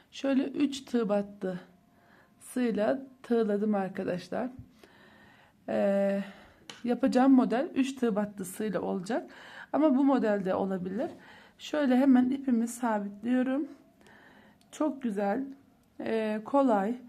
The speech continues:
yapılabilecek bir tığ oyası arkadaşlar. Şöyle herhangi bir yerden sabitledim arkadaşlar.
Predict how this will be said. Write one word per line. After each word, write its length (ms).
yapılabilecek 960
bir 300
tığ 200
oyası 340
arkadaşlar. 640
Şöyle 280
herhangi 480
bir 60
yerden 600
sabitledim 720
arkadaşlar. 640